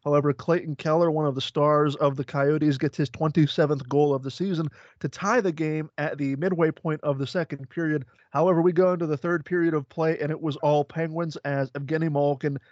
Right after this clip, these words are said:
Sidney Crosby, Evgeny Malkin and Sidney Crosby score. Uh, Malkin gets his eleventh goal of the season. Crosby scores his twenty-first and twenty-second. Pittsburgh wins this one by a score of four to one. They had to work a little bit for this one,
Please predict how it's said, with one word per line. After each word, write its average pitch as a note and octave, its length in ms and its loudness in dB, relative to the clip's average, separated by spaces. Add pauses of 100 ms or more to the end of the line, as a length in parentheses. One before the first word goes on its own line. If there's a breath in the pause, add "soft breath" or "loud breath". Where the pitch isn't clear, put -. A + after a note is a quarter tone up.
Sidney F3 320 -2
Crosby, C#3+ 640 0 (380)
Evgeny G3 260 2
Malkin F#3+ 360 2
and G#3 240 0
Sidney D3+ 260 -6
Crosby D3 520 0
score. E3 580 0 (300 loud breath)
Uh, C#3 380 2 (220)
Malkin E3 320 0
gets D3+ 160 0
his C#3+ 140 0
eleventh D#3 400 0
goal D#3 200 2
of C#3 80 0
the C#3 80 -4
season. D#3 380 0
Crosby D3 480 0
scores D3 400 -4
his C#3+ 140 -4
twenty-first C#3+ 720 -4
and C3 200 -4
twenty-second. D3 880 -4 (280 loud breath)
Pittsburgh E3+ 500 2
wins E3+ 220 2
this E3 180 0
one D#3+ 200 -2
by D3+ 180 2
a D3 140 -2
score E3 480 0 (240 soft breath)
of C#3 120 -2
four E3+ 220 2
to D#3+ 60 4
one. D#3 260 2
They D3+ 80 0
had D#3+ 140 0
to D3+ 60 2
work F#3 240 2
a F3 40 -2
little F3 160 0
bit D#3 160 -6
for E3+ 140 0
this E3+ 240 -2
one, E3+ 240 -2